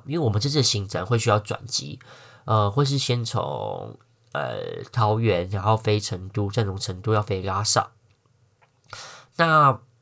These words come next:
入藏证大概会是你出发前一两周才会知道你有没有核准发下来，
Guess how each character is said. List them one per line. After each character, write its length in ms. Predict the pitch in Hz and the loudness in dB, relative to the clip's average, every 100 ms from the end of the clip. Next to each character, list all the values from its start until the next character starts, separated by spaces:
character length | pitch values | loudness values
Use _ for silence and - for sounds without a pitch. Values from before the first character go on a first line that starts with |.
| _ - - | _ -20 -4
入 160 | 165 | -2
藏 240 | 151 160 131 | 4 4 4
证 280 | 113 143 104 | 4 2 4
大 160 | 127 | 4
概 120 | 123 | 4
会 220 | 120 127 117 | 4 4 2
是 140 | 123 | 0
你 240 | 101 104 | -4 -8
出 280 | - - 123 | -10 -4 0
发 240 | 127 135 131 | 4 4 6
前 640 | - - - 107 98 98 - - - - _ _ | 4 2 2 0 0 -6 -12 -20 -20 -20 _ _
一 140 | 165 | 0
两 260 | 120 104 - - | 2 0 -2 -4
周 320 | - 104 107 | 2 2 2
才 160 | - 101 | 0 0
会 100 | 104 | 0
知 140 | - | 0
道 260 | 107 101 101 - | 0 2 0 -2
你 80 | 110 | -2
有 60 | - | 4
没 80 | |
有 80 | 107 | 4
核 280 | 101 101 98 | 4 0 -2
准 220 | 107 - | -2 -4
发 220 | 110 - | -2 -2
下 200 | 101 - | 0 -2
来， 200 | - - | -4 -8